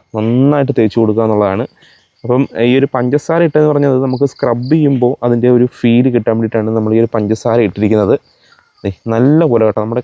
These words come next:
കാലിൻ്റെ ഇടുക്കിലേക്കും നമ്മുടെ ഈ ഒരു ചെറിയ വിരലിലേക്കും ഒക്കെ നല്ല പോലെ നമുക്കിത് തേച്ച് കൊടുക്കണം. അത് മാത്രമല്ല, കുഴിനകം ഉണ്ടെന്നുണ്ടെങ്കിൽ നമുക്കിത് വളരെ പെട്ടെന്ന് തന്നെ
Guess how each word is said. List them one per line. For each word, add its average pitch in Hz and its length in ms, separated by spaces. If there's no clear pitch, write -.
കാലിൻ്റെ 120 420
ഇടുക്കിലേക്കും 117 520
നമ്മുടെ 107 220
ഈ 117 60
ഒരു 113 140
ചെറിയ 110 280
വിരലിലേക്കും 110 540
ഒക്കെ - 240
നല്ല 131 540
പോലെ 117 260
നമുക്കിത് 110 300
തേച്ച് 107 220
കൊടുക്കണം. 107 300
അത് 120 160
മാത്രമല്ല, 131 360
കുഴിനകം 147 420
ഉണ്ടെന്നുണ്ടെങ്കിൽ 139 480
നമുക്കിത് 120 340
വളരെ 110 200
പെട്ടെന്ന് 117 280
തന്നെ 117 120